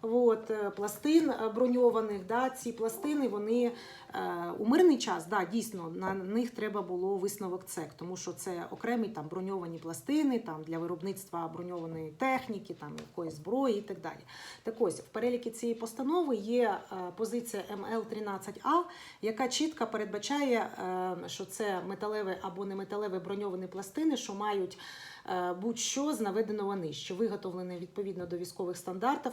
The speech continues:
придатне для військового використання. Тобто, коли я відкрила технічну документацію, там навіть оці військові стандарти в самої технічній документації,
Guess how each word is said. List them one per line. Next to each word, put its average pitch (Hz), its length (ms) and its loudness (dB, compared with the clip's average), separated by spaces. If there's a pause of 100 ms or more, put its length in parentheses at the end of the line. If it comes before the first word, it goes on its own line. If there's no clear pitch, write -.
придатне 214 440 -2
для 175 160 -2
військового 190 640 -2
використання. 165 680 -8
Тобто, 220 340 0 (220)
коли 240 200 2
я 247 120 4
відкрила 226 400 0
технічну 233 440 -2
документацію, 226 720 0
там 220 180 0 (120)
навіть 226 240 -2
оці 220 280 -4
військові 220 380 0
стандарти 233 560 0
в - 60 -4
самої 220 460 0
технічній 220 420 -6
документації, 196 840 -4